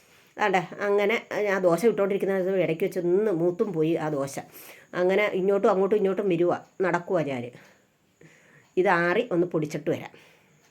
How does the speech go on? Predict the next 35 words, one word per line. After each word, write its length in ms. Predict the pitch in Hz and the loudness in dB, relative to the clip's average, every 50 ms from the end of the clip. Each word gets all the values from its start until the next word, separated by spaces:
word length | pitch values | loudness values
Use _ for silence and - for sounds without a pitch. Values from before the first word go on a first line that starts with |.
| _ _ _ _ _ _ _ _ _ _ _ _ _ _ _ _ _ _ _ - - - - - | _ _ _ _ _ _ _ _ _ _ _ _ _ _ _ _ _ _ _ -20 -20 -20 -20 -12
അപ്പം 240 | - - 233 220 233 | -4 0 2 6 6
നമ്മൾ 280 | 208 208 226 240 269 302 311 294 294 - - - - 233 226 | 6 6 8 8 8 10 8 8 6 4 -2 0 4 4 6
ധൃതി 240 | 202 226 240 233 311 | 8 8 6 6 6
പിടിച്ചല്ലേ 380 | 294 269 247 247 277 247 240 233 | 4 4 6 6 6 8 10 10
എവിടെങ്കിലും 420 | 214 220 247 277 285 277 269 269 262 | 10 10 8 6 4 6 6 6 8
ജോലിക്ക് 300 | 240 233 233 240 220 277 269 254 | 10 10 10 8 6 6 8 8
പോ-, 280 | 247 233 220 220 214 202 | 8 8 6 4 2 6
പിന്നെ 240 | 233 233 214 214 220 | 8 8 8 8 6
കല്യാണത്തിനോ 560 | 220 214 214 220 214 226 220 - 240 254 233 196 185 - | 4 6 8 8 8 8 6 6 6 8 8 6 6 4
എന്തെങ്കിലും 320 | 214 202 214 214 233 240 226 | 2 0 2 2 2 2 2
വിശേഷത്തിന് 360 | 214 214 196 220 233 214 226 214 | 4 4 2 2 2 2 4 4
എവിടെങ്കിലും 240 | 208 208 214 214 | 6 4 4 6
പോകാൻ 140 | 202 196 202 220 | 6 6 6 6
നേരത്തായിരിക്കും 440 | 202 190 196 196 185 185 196 196 175 | 4 4 4 4 4 4 4 4 4
നമ്മുടെ 220 | 170 175 185 202 | 4 4 4 4
ജോലികൾ 440 | 196 175 165 165 170 185 185 185 180 196 190 185 - - - - - _ - - 165 160 156 - 175 | 4 4 4 4 4 4 4 4 4 4 2 0 -6 -20 -20 -20 -20 _ -6 -2 -2 0 2 4 4
ഒന്നും 180 | 180 185 208 214 | 4 6 6 6
കൂടെ 160 | 220 240 233 220 220 180 | 6 6 6 4 4 4
നമ്മൾ 220 | 185 180 185 180 185 180 185 180 | 4 4 6 4 4 4 4 4
ഒരു, 100 | 180 185 175 175 | 4 4 4 2
ഉം, 160 | 170 180 175 170 | 2 2 0 0
ഇപ്പം 240 | 156 - 185 185 185 | 0 2 2 2 2
ഇല്ലാത്ത 360 | 180 180 190 202 214 214 226 254 | 2 2 4 6 6 6 6 8
ജോലി 300 | 233 220 208 214 220 240 | 8 8 8 8 8 8
അന്നേരം 360 | 202 180 190 214 214 233 226 208 | 8 8 8 8 6 4 4 4
നമ്മൾ 220 | 190 190 196 196 196 | 4 4 4 4 4
ഒന്നും 240 | 185 185 196 202 | 6 6 4 4
കൂടെ 160 | 202 208 208 214 208 - 185 180 | 4 4 4 2 0 -2 -4 0
ചെയ്യാൻ 280 | 196 175 165 170 165 160 | 2 2 4 4 4 2
നിൽക്കും. 260 | 147 131 - 123 - - - - | 0 -2 -6 -10 -16 -12 -8 -6
അപ്പോൾ 160 | 190 202 262 262 | 0 6 6 8
അവരുടെ 260 | 240 226 240 233 226 | 8 8 6 8 8
കയ്യിൽ 120 | 202 190 | 8 8
നിന്ന്, 180 | 254 277 - - | 8 6 4 2
നമ്മുടെ 220 | 240 233 240 247 | 2 4 4 6